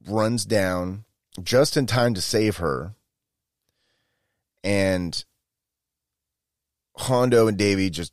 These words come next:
start fighting in the water. And fucking Hondo is just getting the best of him. It's clear that Hondo is the, uh, the more cunning and, uh, capable fighter. And he's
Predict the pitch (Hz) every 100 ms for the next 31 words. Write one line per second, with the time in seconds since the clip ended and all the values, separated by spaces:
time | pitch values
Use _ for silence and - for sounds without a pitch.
0 | _ - - 101 92 - 95 85 82 78
1 | 80 76 78 71 60 67 65 - 92 80
2 | 76 90 90 87 82 - 76 - 85 82
3 | 78 80 85 110 98 107 113 117 _ _
4 | _ - 80 - - 92 87 80 71 85
5 | 82 78 73 76 71 73 69 62 64 -
6 | _ _ _ _ _ _ _ _ _ 85
7 | 82 78 - 95 82 78 73 71 71 73
8 | 67 65 60 117 - 90 78 73 78 -
9 | 82 82 71 71 69 69 - _ _ -
10 | - 110